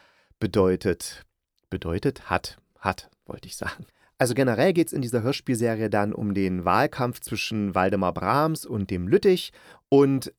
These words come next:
natürlich um Lüttichs Geschäfte und die Entwicklung, also wie sich Lüttich von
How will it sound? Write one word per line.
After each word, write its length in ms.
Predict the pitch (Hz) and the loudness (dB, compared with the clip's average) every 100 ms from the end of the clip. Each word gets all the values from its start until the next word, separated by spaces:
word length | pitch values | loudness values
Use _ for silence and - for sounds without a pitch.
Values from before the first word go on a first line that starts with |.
| _ | _
natürlich 420 | - 113 123 113 - | 0 2 4 2 2
um 100 | 107 | 0
Lüttichs 360 | - 113 - | 0 -2 -4
Geschäfte 680 | - - 151 - - 147 147 - - - | -4 2 2 2 2 4 2 -2 -8 2
und 320 | 151 156 - - - | 4 4 0 -12 -8
die 220 | 131 139 | -6 -2
Entwicklung, 560 | 131 117 110 - 104 95 | 0 0 -2 0 0 2
also 340 | 110 110 110 | 0 0 -2
wie 80 | 127 | 0
sich 260 | 123 120 | -2 0
Lüttich 440 | 120 127 143 123 - | 0 0 0 -4 -8
von 500 | - - 113 110 | -16 -4 0 0